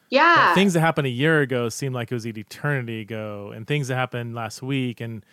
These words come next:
Speaker 2: it just, everything is so fast-paced in the moment. And you look back at scripture and, you know, they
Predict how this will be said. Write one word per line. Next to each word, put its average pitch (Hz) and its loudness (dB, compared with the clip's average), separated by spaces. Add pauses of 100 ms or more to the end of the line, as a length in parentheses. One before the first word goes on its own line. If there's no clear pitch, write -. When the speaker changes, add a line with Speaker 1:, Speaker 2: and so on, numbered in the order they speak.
(520)
Speaker 2:
it - -16
just, 147 -6
everything 170 2
is 120 -4
so 165 2
fast-paced 135 -2
in 143 -2
the 120 -4
moment. 123 -2
And 127 -4
you 139 0
look 156 2
back 143 2
at 120 -6
scripture 139 -4
and, 120 -4
you 131 -6
know, 123 -4
they 120 -2